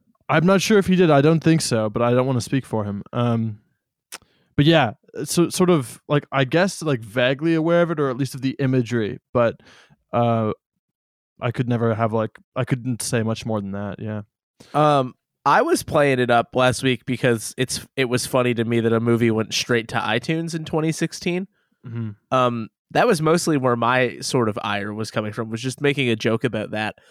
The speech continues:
Speaker 2: Um, I didn't really know one way or the other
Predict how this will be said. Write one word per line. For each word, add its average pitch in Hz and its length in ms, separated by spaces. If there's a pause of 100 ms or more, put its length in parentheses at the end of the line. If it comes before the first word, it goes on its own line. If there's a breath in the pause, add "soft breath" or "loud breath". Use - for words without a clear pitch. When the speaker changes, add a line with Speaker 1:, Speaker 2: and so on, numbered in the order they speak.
(440 soft breath)
Speaker 2:
Um, 131 480 (1400)
I 160 120
didn't 160 260
really 143 320
know 135 400
one 127 400
way 127 160
or 131 80
the 127 160
other 123 420